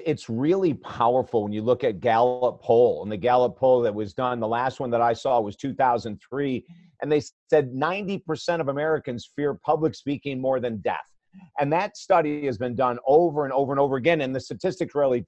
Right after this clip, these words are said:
rarely change. And one of the reasons why is because so many of us had a bad experience in elementary school, in middle high or high school,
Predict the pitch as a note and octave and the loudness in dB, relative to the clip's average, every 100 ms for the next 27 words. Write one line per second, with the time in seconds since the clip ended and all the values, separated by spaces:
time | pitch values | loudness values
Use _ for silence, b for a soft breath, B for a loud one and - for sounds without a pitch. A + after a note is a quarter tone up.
0 | - B2+ D3 E3 E3+ B2+ G#2 - D3 A#2 | -8 0 4 4 4 -2 -6 -6 -4 -4
1 | F2+ F#2 B2 A2+ _ b b A#2 D#3 A3+ | -4 -4 -4 -8 _ b b 0 2 2
2 | B3 _ - A3 D#3 D3+ A#2 C3 G#2 B2 | -4 _ 2 2 4 0 -2 -6 0 2
3 | D3 F#3+ F#3+ C3+ A2+ C3 D3 C3 - F3+ | 4 2 0 -2 -4 -6 -4 -6 -2 0
4 | F3 D3 E3+ F3+ B2+ A#2+ - B2+ C3 A2+ | 0 0 -2 0 0 -2 -2 -4 -2 0
5 | C3 C#3+ D#3+ - - C#3 D3 C#3+ A2+ G#2+ | 2 2 0 -6 -8 -6 -4 -6 -6 -6
6 | G2+ G#2 G#2 D3 - F3+ E3 - E3+ E3+ | -6 -6 -6 -6 -4 -4 -4 -2 2 4
7 | E3 - b b - B2+ B2 D3+ E3 D#3 | 4 2 b b -4 -4 0 0 2 0
8 | D3+ D3+ A#2 G#2 A#2 B2+ - D#3+ E3 E3+ | 0 0 -2 -2 -2 -4 -6 -4 -4 -6